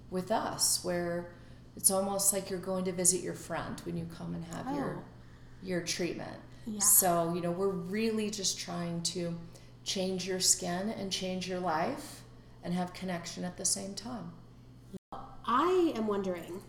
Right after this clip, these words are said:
Speaker 2: Jen, I've known you for a long time, and you obviously do a lot of things for self-care in your life. And I'm curious, I mean, I wanna hear the,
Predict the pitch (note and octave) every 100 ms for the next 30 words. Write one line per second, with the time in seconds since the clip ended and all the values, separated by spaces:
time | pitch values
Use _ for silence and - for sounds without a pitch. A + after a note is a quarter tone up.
0 | - - - - - - - A3+ G3+ F#3+
1 | - - - - - - - - - -
2 | - A3+ A3 A3+ A3 G#3+ G#3+ F#3+ F#3 F#3
3 | - E4 D#4+ A3 G3+ F#3+ G3 G#3 G#3 G3+
4 | G#3+ G3 F#3+ F#3 F3 G#3+ A#3+ A#3 - G#3
5 | - G#3+ G#3+ - E3+ F3 F3 E3+ E3 A#3+
6 | C4+ - - - - - - - - G#3
7 | F#3+ F#3 - G#3 G#3 - C#4 D4 G#3+ -
8 | - - - A3 G3+ G3+ A3 A3+ G3+ F#3
9 | F3+